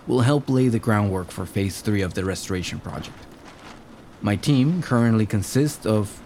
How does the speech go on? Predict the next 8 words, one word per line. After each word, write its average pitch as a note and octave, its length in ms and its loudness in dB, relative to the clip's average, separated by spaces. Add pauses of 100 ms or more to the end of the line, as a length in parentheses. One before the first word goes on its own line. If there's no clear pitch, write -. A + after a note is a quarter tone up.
(120)
local A2+ 400 2
guide G#2+ 360 2
Rodolfo G2 400 -2
Jimenez A2+ 680 0
and F#2+ 480 -2
medic G#2+ 380 0
Angelina F2+ 420 -2
Guzman. D2+ 460 -8